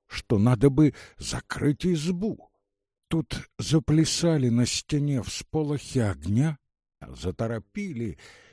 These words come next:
и Иван Петрович, потеряв всякую память,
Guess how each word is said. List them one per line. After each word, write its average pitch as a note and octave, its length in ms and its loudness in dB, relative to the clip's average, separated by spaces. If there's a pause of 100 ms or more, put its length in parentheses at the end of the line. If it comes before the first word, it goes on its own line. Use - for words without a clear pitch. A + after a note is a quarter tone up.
(160)
и G2+ 180 -2
Иван B2 400 -4
Петрович, A2 1080 -4
потеряв D3 600 0 (200)
всякую B2 760 -2 (100)
память, C#3+ 520 -6